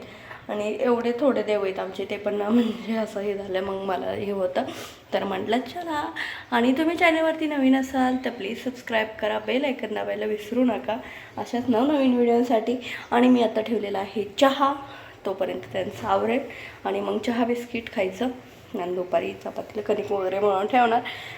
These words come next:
पण हे पहा, असे झालेले आहेत आमचे देव, एवढे खराब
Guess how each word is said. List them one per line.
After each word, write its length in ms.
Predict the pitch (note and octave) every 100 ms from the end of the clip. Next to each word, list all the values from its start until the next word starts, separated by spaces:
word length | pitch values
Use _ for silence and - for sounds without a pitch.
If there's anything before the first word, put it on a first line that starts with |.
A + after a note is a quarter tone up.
| - -
पण 220 | G#3 A3+
हे 120 | C4
पहा, 300 | - A3+ A#3 - - - - - - - - - - - - - - -
असे 200 | A3+ C4+
झालेले 400 | C4+ C#4+ A3 G#3+
आहेत 220 | G#3+ A#3
आमचे 340 | G#3+ A3 A3 G#3+
देव, 320 | G#3 G#3 A3+ -
एवढे 320 | A#3+ G3+ G#3 A3+
खराब 400 | B3 G3 F#3